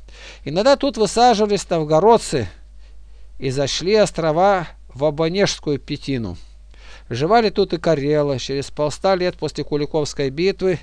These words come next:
и за полтысячи лет до Г П У. Пересекли Перламутровое море в лодочке монахи Саватий и Герман, и этот остров без хищного зверя сошли святым. С ними пошёл Соловецкий монастырь. С них.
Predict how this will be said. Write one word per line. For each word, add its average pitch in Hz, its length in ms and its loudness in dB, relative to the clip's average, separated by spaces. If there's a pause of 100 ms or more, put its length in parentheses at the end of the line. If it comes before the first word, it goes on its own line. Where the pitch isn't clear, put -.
(140)
и - 80 -12
за 131 140 -6
полтысячи 143 580 -4
лет 147 200 -4
до 131 100 -4
Г 135 100 -6
П 131 140 -6
У. 131 260 -2 (1300)
Пересекли 240 580 2
Перламутровое 220 800 6
море 220 560 6
в 156 100 -2
лодочке 208 520 4
монахи 180 500 -2
Саватий 180 720 0
и 165 40 -4
Герман, 190 580 2 (100)
и 117 60 -10
этот 139 360 -4
остров 170 480 0 (360)
без 120 260 -8
хищного 196 580 -2
зверя 160 400 -2
сошли 131 440 -6
святым. 127 600 -6 (600)
С - 140 -16
ними 202 220 -2
пошёл 160 420 -2
Соловецкий 135 560 -6
монастырь. 120 560 -6 (200)
С - 200 -16
них. 147 320 -6